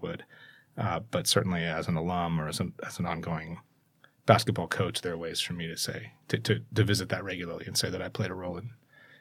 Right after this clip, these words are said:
in making this a reality. And if we're successful, I mean, that's gonna be a campus for the next hundred years.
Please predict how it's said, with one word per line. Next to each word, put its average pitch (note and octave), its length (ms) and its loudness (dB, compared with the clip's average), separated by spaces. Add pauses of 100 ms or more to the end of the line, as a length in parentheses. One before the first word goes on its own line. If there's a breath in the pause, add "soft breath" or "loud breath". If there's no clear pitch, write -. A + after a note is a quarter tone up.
in A2+ 140 8
making E2+ 260 2
this E2 160 0
a F2 60 -2
reality. E2 480 -2
And E2 180 -4 (840 soft breath)
if A#2+ 180 4
we're B2 60 10
successful, A2+ 480 8
I - 40 6
mean, G2 100 4
that's G2 180 2
gonna G2 120 4
be F2+ 80 2
a F2+ 40 2
campus F2 360 0
for F#2+ 120 0
the F#2 80 0
next E2+ 160 -2
hundred E2 200 2
years. F2+ 280 -4